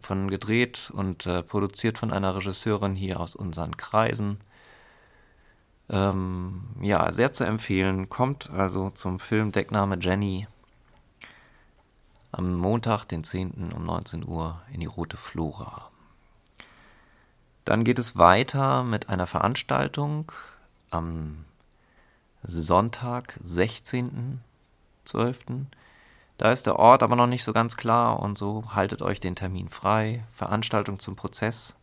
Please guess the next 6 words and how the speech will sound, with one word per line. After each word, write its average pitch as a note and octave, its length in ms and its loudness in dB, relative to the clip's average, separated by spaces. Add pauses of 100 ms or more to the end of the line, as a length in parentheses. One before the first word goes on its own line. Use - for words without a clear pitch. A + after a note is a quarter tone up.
(460)
zum - 260 -8
Elbchaussee-Prozess - 1120 -4 (560)
am E2 140 -2
sechzehnten - 480 -4
zwölften. A2+ 640 -2 (1300)
Und A#2+ 680 0